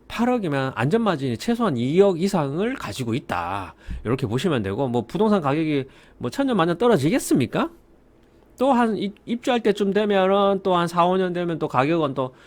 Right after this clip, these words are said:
지금보다는 훨씬 더 매수 심리가 살아 있을 거고, 지금보다는 훨씬 더, 어, 가격은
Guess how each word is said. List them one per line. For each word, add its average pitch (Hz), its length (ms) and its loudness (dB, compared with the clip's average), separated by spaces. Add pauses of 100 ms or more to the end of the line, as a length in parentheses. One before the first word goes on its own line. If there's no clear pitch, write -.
(160)
지금보다는 180 600 2
훨씬 247 440 0
더 175 80 2
매수 127 240 2
심리가 180 300 0
살아 202 280 0
있을 135 160 -4
거고, 139 480 -2 (200)
지금보다는 131 540 -2
훨씬 214 520 -4
더, 302 260 -2 (280)
어, 95 480 -8
가격은 107 520 -4